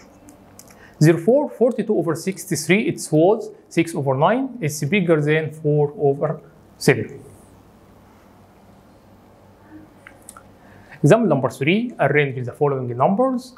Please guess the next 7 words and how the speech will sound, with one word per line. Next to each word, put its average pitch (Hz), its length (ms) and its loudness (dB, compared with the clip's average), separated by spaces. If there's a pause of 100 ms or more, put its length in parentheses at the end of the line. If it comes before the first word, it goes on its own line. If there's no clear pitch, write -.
(280)
ascending. 120 640 0 (300)
Ascending, 226 840 2 (280)
it's - 180 2
from 143 340 2
smallest - 580 0
to 151 380 0
greatest 139 480 0